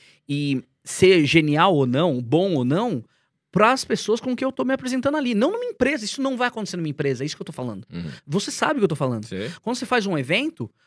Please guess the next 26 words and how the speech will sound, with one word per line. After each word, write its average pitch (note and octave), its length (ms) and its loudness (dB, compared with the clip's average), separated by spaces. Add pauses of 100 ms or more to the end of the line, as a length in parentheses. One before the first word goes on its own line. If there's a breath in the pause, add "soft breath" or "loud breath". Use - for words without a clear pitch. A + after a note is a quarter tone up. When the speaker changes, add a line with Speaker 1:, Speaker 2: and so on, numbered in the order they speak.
Speaker 1:
você G3+ 180 -2
não E4 80 0
vai C4+ 140 0
mudar A#3+ 220 0
a B3 40 0
vida B3+ 160 -6
de B3 140 -4
ninguém B3 320 -2
efetivamente C3+ 640 -6
ali. A2+ 180 -12 (560)
Você G#3+ 300 -2
vai B3 220 0 (480)
ser - 280 0
um, D#4+ 540 -4
um, G3 160 -8
uma, A#3+ 300 -4
um C4 420 -6
di-, G#3+ 120 -6
um, G#3+ 540 -8 (300)
você G3 260 -14
vai G4 140 -6
ser F4+ 140 -6
uma F4+ 120 -2
di-, E4 140 2
uma C4 320 -2
diversão. D4 480 -2